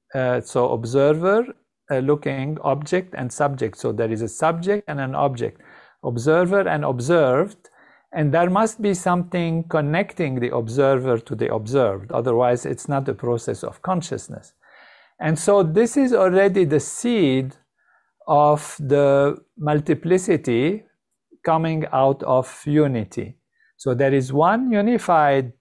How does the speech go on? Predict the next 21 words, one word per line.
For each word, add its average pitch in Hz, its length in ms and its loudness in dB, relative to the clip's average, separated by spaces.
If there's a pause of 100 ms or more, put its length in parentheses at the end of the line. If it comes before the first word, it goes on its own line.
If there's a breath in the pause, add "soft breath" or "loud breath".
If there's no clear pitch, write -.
(200)
being 131 500 -2
of - 260 -6
consciousness, 143 760 -6
we 120 120 -4
can 113 280 -6
say 120 420 0
Purusha 131 500 -2
quality, 113 720 -6 (560 soft breath)
and 156 180 0
its 160 280 -2
nature, 180 540 2
what 180 200 2
is 180 160 2
its - 260 -4
nature? 123 500 -4
Its - 280 -10
nature 226 520 0
is 196 260 0
to 233 140 -2
be 233 180 0
conscious. - 680 -2